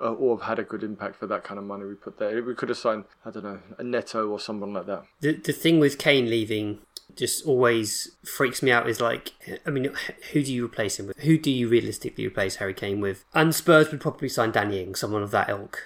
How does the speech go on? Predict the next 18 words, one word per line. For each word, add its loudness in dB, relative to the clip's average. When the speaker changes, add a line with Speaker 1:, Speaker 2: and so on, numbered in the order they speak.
Speaker 2:
right? 0
I'm 4
not 8
against 4
Danny 4
Ings. 6
I 4
think 2
Danny 4
Ings 2
is -2
a 0
good 0
player, 6
but 2
he's 0
miles 4
off -4